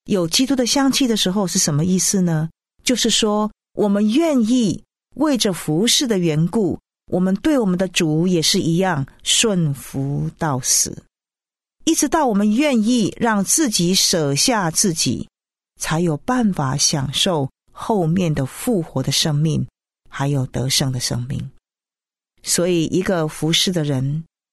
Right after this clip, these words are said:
保罗说，我们带着基督的香气。如果我们有这种香气的话，我们就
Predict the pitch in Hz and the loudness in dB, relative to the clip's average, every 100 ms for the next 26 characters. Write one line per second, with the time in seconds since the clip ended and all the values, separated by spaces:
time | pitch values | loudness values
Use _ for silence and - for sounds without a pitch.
0 | _ _ _ _ - 151 147 151 - 175 | _ _ _ _ -4 -2 0 0 0 0
1 | 170 170 - - 175 165 170 208 185 165 | 0 -2 -6 -6 -2 0 0 0 0 0
2 | 147 - - 240 233 247 233 208 156 135 | -2 -2 0 0 0 0 0 0 -2 -2
3 | - - 165 147 - - 156 - _ _ | -2 -2 0 -2 -2 -2 -2 -6 _ _
4 | _ _ _ _ 202 254 226 226 214 294 | _ _ _ _ 0 2 2 2 2 2
5 | 254 226 294 285 269 285 233 269 226 160 | 2 2 2 2 2 2 2 2 0 -2
6 | - _ - 214 202 214 220 - 202 165 | -6 _ -4 0 2 2 2 2 2 0